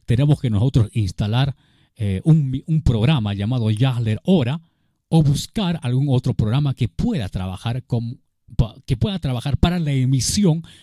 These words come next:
de la hora, la temperatura y la hume-, la humedad. Aquí en América Latina es importante tener la hora y la temperatura y la humedad. Es más, ahora ya en Norteamérica ya están viendo que un automatizador tenga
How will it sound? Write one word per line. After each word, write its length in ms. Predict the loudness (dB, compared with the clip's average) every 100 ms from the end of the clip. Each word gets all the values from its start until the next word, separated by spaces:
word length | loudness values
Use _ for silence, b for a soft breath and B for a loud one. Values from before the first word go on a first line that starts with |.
| B
de 140 | -4 0
la 80 |
hora, 260 | 2 2 -2
la 120 | -6
temperatura 720 | -8 -4 -4 -2 -2 -2 -4 _ _
y 140 | -8 -6
la 80 |
hume-, 380 | -6 -8 -10 -12 -8
la 200 | -4 -4
humedad. 400 | -4 -6 -8 -10 B -10
Aquí 220 | -4 0
en 100 | 4
América 400 | 4 4 2 0
Latina 360 | 0 2 2
es 140 | 2 4
importante 600 | 6 6 4 -2 -2 -2
tener 240 | 0 0
la 160 | 0 0
hora 240 | 4 4 4
y 60 |
la 100 | -2
temperatura 540 | -4 -4 -4 -4 -4 -4
y 20 |
la 80 | -4
humedad. 400 | -4 -4 -6 B B 0
Es 200 | 2 4
más, 220 | 0 0
ahora 420 | -2 0 0 0
ya 120 | -2
en 120 | -2
Norteamérica 800 | -2 -2 -2 2 2 2 0 -4 B B B
ya 260 | -2 0 0
están 460 | 0 0 0 0
viendo 400 | -2 0 0 -2 b b
que 140 | -4 -2
un 140 | 0
automatizador 840 | 0 -2 -2 -2 -2 -2 0 -2 0
tenga 460 | 0 0 -4 -8